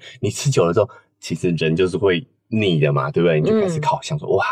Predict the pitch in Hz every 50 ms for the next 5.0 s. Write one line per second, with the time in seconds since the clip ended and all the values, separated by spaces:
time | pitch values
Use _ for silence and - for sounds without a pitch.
0 | - - - 143 147 - - - 80 80 78 76 - 95 87 80 87 82 80 -
1 | - 95 90 90 - 95 87 92 - - - 98 101 107 - 95 95 90 76 78
2 | 92 95 82 80 78 73 71 69 87 85 82 85 85 - - - 202 196 95 82
3 | - - 92 92 95 - 160 - 71 76 - - - 143 143 - _ _ - 170
4 | 175 220 254 240 175 156 151 143 185 190 175 170 196 175 156 143 123 - 160